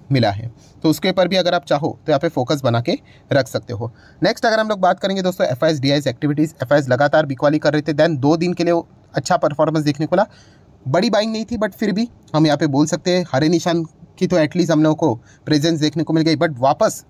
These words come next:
लाल निशान and बहुत ही तगड़ा लाल निशान, तीन हज़ार करोड़ की नेट बिकवाली एफ़आईएस की ओर से यहाँ पे हुई है। So अगर एफ़आईएस ऐसे ही बेचते रहे,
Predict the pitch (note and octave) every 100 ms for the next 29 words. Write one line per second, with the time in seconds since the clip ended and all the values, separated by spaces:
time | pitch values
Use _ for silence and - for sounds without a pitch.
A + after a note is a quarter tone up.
0 | B2+ D3 E3+ D3+ C#3+ D3+ D3 D3+ A#2+ C3
1 | C#3+ G3 A#3 A#3 - _ - C#3 E3+ F3+
2 | B2 A2+ A2+ G#2+ A#2 - F#3+ F#3+ C3 C#3+
3 | D#3 C#3+ D3 C#3+ B2 - - - C#3 C#3
4 | F#3 C3+ C3+ E3 D#3+ D3 C3 G3+ - -
5 | C3 B2+ C3+ A#2+ B2+ A2 G2 A2+ - -
6 | - D3+ E3 C#3 F#3+ F#3 - D3+ G#3 G3+
7 | F3+ D#3+ F#3+ F3+